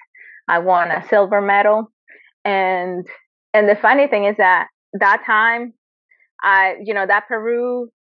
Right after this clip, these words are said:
competition, I got silver medal. I got silver medal, medal at the South American Games, silver medal at the Central American Games. And then I won again that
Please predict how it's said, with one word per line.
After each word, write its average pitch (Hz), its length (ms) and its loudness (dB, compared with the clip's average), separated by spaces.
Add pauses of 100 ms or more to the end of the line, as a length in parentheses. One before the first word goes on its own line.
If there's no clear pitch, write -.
competition, 220 440 -8
I 196 60 -6
got 190 220 -2
silver 190 260 -4
medal. 190 460 -6 (120)
I 196 100 -2
got 190 300 0 (200)
silver 214 260 0
medal, 208 380 -2 (200)
medal 202 340 -4
at 196 120 -8
the 196 160 -6
South 190 200 -4
American 196 840 -6
Games, 180 360 -4 (580)
silver 226 340 2
medal 208 520 2 (140)
at 196 240 0
the 214 100 -2 (120)
Central 214 420 -2
American 208 520 -2
Games. 185 380 -8 (380)
And 214 140 0
then 208 140 2
I 196 80 2
won 214 280 2
again 240 440 2
that 208 180 0